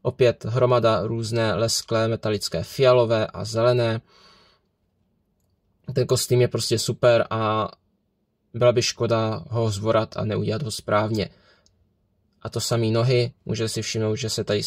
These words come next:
též snažili všechno nabarvit, tak jak by to mělo být.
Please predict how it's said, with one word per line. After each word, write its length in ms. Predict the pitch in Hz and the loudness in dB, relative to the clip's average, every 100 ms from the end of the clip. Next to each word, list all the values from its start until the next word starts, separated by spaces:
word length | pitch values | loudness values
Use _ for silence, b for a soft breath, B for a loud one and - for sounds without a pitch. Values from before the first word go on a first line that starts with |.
| - | 0
též 220 | 117 117 | 0 0
snažili 300 | 117 113 117 | -2 -4 -4
všechno 320 | - 110 117 | -6 -6 -4
nabarvit, 600 | 113 110 110 101 98 - - _ - | -2 -2 -2 -2 -4 -6 -18 _ -20
tak 180 | - | -10
jak 180 | 107 - _ - | -8 -8 _ -14
by 120 | 117 | -12
to 120 | 110 104 | -6 -4
mělo 260 | 101 98 | -2 -4
být. 340 | 147 110 113 | -4 -6 -8